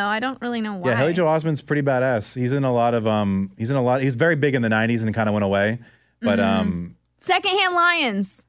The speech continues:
Speaker 1: Yes.
Speaker 2: I haven't seen that one.
Speaker 1: <gasps> That's a great movie.
Speaker 2: Of course you've seen something I haven't seen, but you haven't seen the <laughs> iconic ones. I've seen this one that no one's ever heard of. <laughs>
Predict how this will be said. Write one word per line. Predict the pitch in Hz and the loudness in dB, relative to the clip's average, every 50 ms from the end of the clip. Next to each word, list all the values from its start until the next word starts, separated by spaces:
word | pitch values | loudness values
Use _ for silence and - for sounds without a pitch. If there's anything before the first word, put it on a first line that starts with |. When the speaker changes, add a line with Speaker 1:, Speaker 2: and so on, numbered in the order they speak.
| _ | _
Speaker 1:
Yes. | - 208 190 | -6 -2 -2
Speaker 2:
I | - | 0
haven't | 107 107 | 0 -2
seen | - - 113 104 | -2 -2 0 0
that | 104 101 101 90 | 0 0 0 0
one. | 85 156 165 170 - - - | -2 -2 -4 -4 -6 -8 -10
Speaker 1:
<gasps> | - | -10
That's | 104 110 110 - | -10 -10 -8 -10
a | 202 | -12
great | 185 190 170 170 165 | -10 -8 -8 -6 -6
movie. | 143 180 180 160 175 175 | -8 -8 -8 -8 -6 -4
Speaker 2:
Of | 170 131 | -2 -2
course | 110 - | -2 -2
you've | 117 - | -4 -4
seen | - 104 98 | -2 -4 -2
something | 92 104 98 98 98 | -2 -2 -2 -2 -2
I | 95 | -2
haven't | 92 90 95 90 | -2 -2 -4 -6
seen, | - - 101 98 98 | -6 -6 -6 -6 -4
but | - 135 | -4 -2
you | 123 120 | -2 -2
haven't | 113 113 117 | -2 -2 -4
seen | - 127 117 | -4 -4 -4
the | 113 110 | -4 -4
<laughs> | |
iconic | - - - - 160 - - - - - - - 254 - 311 - - 247 277 254 - | -6 -6 -4 -4 -4 -4 -2 -2 -2 0 0 -2 0 0 0 0 2 2 0 0 0
ones. | 233 208 - 247 - - 247 233 - 269 247 254 233 - 226 | -2 -2 -2 -4 -4 -2 -2 -2 -2 -2 -2 -2 0 0 2
I've | 190 165 | 2 2
seen | - 285 269 240 | 2 2 4 4
this | 277 294 254 - | 4 2 2 2
one | 294 262 254 | 2 2 4
that | 233 240 226 | 4 2 2
no | 226 254 | 4 4
one's | 262 254 247 | 4 4 4
ever | 480 466 262 | 4 4 4
heard | 240 247 262 262 | 6 4 4 4
of. | 254 240 214 180 160 147 147 - | 4 4 4 2 2 -2 -4 -4
<laughs> | - 247 247 202 196 - - - 247 - - - 226 - - - 190 - - - 190 - - - 180 - - | -4 -4 -2 0 -2 -2 0 2 2 2 2 2 0 0 2 0 -2 0 0 0 -2 0 0 0 -2 -2 -2